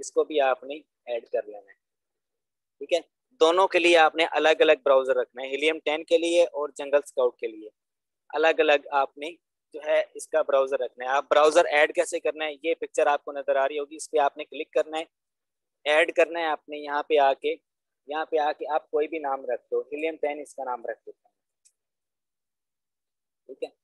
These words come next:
यहाँ से कोई भी आप randomly कोई picture आप choose कर लो और यहाँ से इसको done कर दो और ये मेरा नया browser जो है वो open हो गया यहाँ पे, ये Helium Ten के नाम से यहाँ पे बन गया,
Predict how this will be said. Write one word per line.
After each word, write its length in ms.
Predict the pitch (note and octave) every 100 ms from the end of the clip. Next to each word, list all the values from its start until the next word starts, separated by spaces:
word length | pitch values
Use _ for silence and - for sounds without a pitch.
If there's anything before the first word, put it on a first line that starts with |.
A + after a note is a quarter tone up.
| _ _ _ _
यहाँ 140 | C#3+ D#3
से 140 | D#3+
कोई 200 | D3+ D#3
भी 100 | D3+
आप 140 | D3 D3
randomly 460 | C#3 C#3+ D3 D3
कोई 160 | C#3+ C#3+
picture 340 | D3 - C#3+
आप 160 | C3+ -
choose 220 | C#3 C#3+ -
कर 160 | C3
लो 140 | C3 C3
और 160 | C3
यहाँ 220 | C3 C3 C3
से 160 | C#3
इसको 200 | C3 - B2+
done 220 | B2+ C#3+ C#3+
कर 160 | B2+
दो 120 | C3 C#3+ _ _ _ _ -
और 80 | D3
ये 60 |
मेरा 200 | D3+ D3+ D3+
नया 300 | C#3+ D3+ D#3
browser 380 | D3 C#3+ C#3 C3
जो 120 | D3
है 120 | C#3+
वो 120 | C#3 C#3
open 240 | C3 B2+
हो 100 | A2+ G#2
गया 220 | G#2 G2 _ -
यहाँ 180 | B2 A2+ -
पे, 60 | - _ _ _
ये 160 | C#3 D3
Helium 340 | C#3+ C#3 C#3
Ten 180 | C3 B2
के 140 | - B2
नाम 200 | A2 A2
से 140 | A#2+
यहाँ 160 | A2+ G#2+
पे 100 | -
बन 120 | _
गया, 260 | _ _